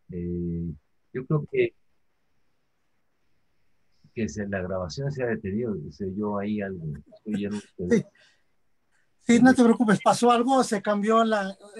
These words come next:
Speaker 2: es algo que hizo Zoom, digo, se cambió el quien lleva la, y ahora yo no llevo ya el dominio, creo que se te pasó a ti. <laughs> ¿Por qué? No sé.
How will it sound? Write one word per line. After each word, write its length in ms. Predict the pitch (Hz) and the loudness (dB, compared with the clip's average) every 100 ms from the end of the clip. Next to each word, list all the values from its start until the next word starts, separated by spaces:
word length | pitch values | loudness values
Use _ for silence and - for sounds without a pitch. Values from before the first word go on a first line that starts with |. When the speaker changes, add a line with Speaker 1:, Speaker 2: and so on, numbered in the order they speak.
| 254 | -10
Speaker 2:
es 80 | 247 | 0
algo 240 | 254 254 190 | 2 2 0
que 80 | |
hizo 160 | 247 254 | 0 0
Zoom, 360 | 226 233 247 349 - | 0 2 2 0 -6
digo, 240 | 185 180 | -8 -6
se 180 | - - | -6 0
cambió 600 | 190 185 190 196 208 208 | 4 4 6 6 6 2
el 260 | 220 180 156 | 0 -4 -6
quien 200 | - 190 | 0 2
lleva 240 | 185 214 208 | 4 4 2
la, 400 | 190 170 160 151 _ _ _ | 2 0 -2 -8 _ _ _
y 60 | 226 | -2
ahora 160 | 226 226 | 0 2
yo 180 | 220 | 0
no 140 | 226 226 | -4 -4
llevo 300 | 208 220 214 | -4 -4 -6
ya 240 | 185 208 | -6 -6
el 280 | 214 190 175 | -6 -8 -8
dominio, 600 | 165 180 240 240 214 196 - | -6 0 4 4 4 0 -2
creo 160 | - | -4
que 120 | - | -4
se 140 | - 180 | -6 -6
te 120 | - | -2
pasó 260 | - 165 196 | 0 4 2
a 60 | |
ti. 240 | 190 190 156 - _ - | 4 2 2 -8 _ 0
<laughs> 540 | - 269 214 - - | 0 2 -2 -4 0
¿Por 200 | 220 214 | 4 4
qué? 200 | - 285 | 6 4
No 180 | 262 226 | 6 2
sé. 280 | - 165 151 | 2 -6 -12